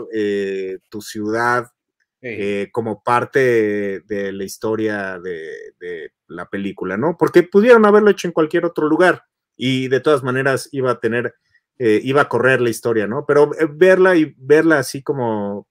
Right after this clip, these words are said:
Speaker 1: eh, eh, la imagen que nos está poniendo James. Eh,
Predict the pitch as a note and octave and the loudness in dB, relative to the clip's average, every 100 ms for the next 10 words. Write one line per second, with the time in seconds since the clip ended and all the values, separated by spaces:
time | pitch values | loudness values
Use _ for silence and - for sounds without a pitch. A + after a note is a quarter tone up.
0 | G#2 A2 G#2 G#2+ F#2+ - G#2+ G#2 A2+ A#2+ | -2 -2 -2 -6 -12 -10 -8 -8 -8 -10
1 | C3 G#2+ G#2 - - - G2+ - G#2+ G2+ | -10 -10 -10 -10 -20 -14 -12 -12 -16 -10
2 | A2 A2 G#2 A2+ A#2 B2+ - _ _ _ | -8 -6 -6 -6 -8 -10 -16 _ _ _
3 | _ _ - G#2+ G#2 G2+ | _ _ -4 -2 0 -2